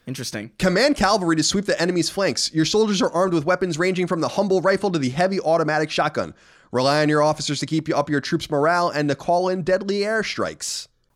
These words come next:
Speaker 1: Rage two comes to P S four. Rage two delivers a carnival of carnage where you can go anywhere, shoot anything, and explode everything.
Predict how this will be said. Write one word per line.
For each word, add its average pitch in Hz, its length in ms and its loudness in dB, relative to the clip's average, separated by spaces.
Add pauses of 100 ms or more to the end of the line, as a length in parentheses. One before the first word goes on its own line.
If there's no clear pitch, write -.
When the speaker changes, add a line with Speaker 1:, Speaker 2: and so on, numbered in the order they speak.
Speaker 1:
Rage 196 440 2
two 294 260 4
comes 147 260 0
to 127 80 -6
P 135 160 -2
S 113 160 0
four. 135 340 0 (280)
Rage 185 300 2
two 208 140 2
delivers 185 400 4
a 143 60 0
carnival 285 560 4
of - 120 0
carnage 165 640 0 (280)
where 135 140 0
you 135 100 2
can 135 180 0
go 185 220 4
anywhere, 185 440 2
shoot - 300 0
anything, 208 360 0
and 165 40 0
explode 170 460 2
everything. 117 480 -2